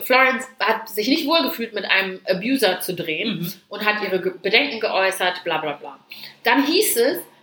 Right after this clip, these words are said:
Speaker 1: Olivia Wilde, die feministische Regisseurin, hätte Shia LaBeouf deshalb gekündigt, gefeuert, weil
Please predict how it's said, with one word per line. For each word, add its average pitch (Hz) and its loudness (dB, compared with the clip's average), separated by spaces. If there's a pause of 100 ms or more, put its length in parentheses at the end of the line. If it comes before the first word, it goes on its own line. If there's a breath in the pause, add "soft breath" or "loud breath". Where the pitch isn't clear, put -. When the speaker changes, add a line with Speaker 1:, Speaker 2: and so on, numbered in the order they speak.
(200)
Speaker 1:
Olivia 226 2
Wilde, 180 2 (180)
die 175 -10
feministische 233 0 (760)
Regisseurin, 208 2 (380 loud breath)
hätte 196 0
Shia 180 0
LaBeouf 170 -4 (140)
deshalb 170 -8
gekündigt, 185 -4
gefeuert, 233 4 (440 soft breath)
weil 180 4